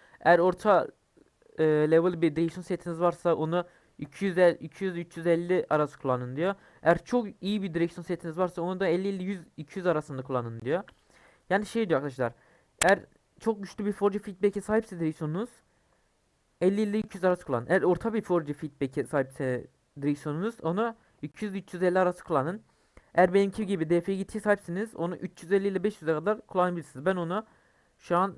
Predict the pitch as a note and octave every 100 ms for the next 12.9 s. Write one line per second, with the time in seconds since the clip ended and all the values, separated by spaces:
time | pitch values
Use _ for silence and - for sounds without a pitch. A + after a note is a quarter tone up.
0 | - - D3 C#3+ C#3 D3+ D3 C#3+ D#3+ E3+
1 | F#3 - D#3 D3 C3+ D#3 A3+ _ _ _
2 | _ - - G3+ G#3 G3 G#3 F#3 F3+ C#3
3 | C3 D3+ G#3+ - - D3+ D3+ D#3+ C#3 D3
4 | D3 D3 C#3+ D3 D#3+ C#3+ B2 A#2+ A#2+ A#2+
5 | - B2 A#2+ B2 B2 A#2+ A#2 A#2+ D3+ -
6 | _ _ _ _ - F#3+ F#3+ G3 G3+ F3+
7 | F#3+ E3+ C#3 C3 C3 B2 A#2+ - E3 G#3+
8 | _ _ _ _ _ _ _ _ _ _
9 | _ _ _ _ _ _ _ _ _ _
10 | - G3 G3 G#3+ A3 F#3+ F3 G#3 F3 F3
11 | C3 A2 _ _ _ _ _ E3 F#3 F#3
12 | G#3 G#3 A#3+ - A#3 A3 G#3 G3+